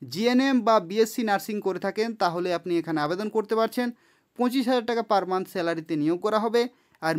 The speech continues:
মিনিমাম দেখতে পাচ্ছেন এখানে বয়স রয়েছে একুশ থেকে চল্লিশ বছর অবধি আপনারা অ্যাপ্লিকেশন করতে পারবেন। এরপর সরাসরি চলে যাচ্ছি, দেখতে পাচ্ছেন কাউন্সিলর পোস্টে নিয়োগ চলছে, যেখানে আপনাদের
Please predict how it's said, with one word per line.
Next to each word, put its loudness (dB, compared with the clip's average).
মিনিমাম 2
দেখতে -4
পাচ্ছেন 0
এখানে 0
বয়স 2
রয়েছে -2
একুশ -6
থেকে -4
চল্লিশ 0
বছর -4
অবধি -4
আপনারা 0
অ্যাপ্লিকেশন -4
করতে -6
পারবেন। -2
এরপর 4
সরাসরি 4
চলে 4
যাচ্ছি, 2
দেখতে -4
পাচ্ছেন 2
কাউন্সিলর 2
পোস্টে -4
নিয়োগ -4
চলছে, 0
যেখানে -2
আপনাদের -4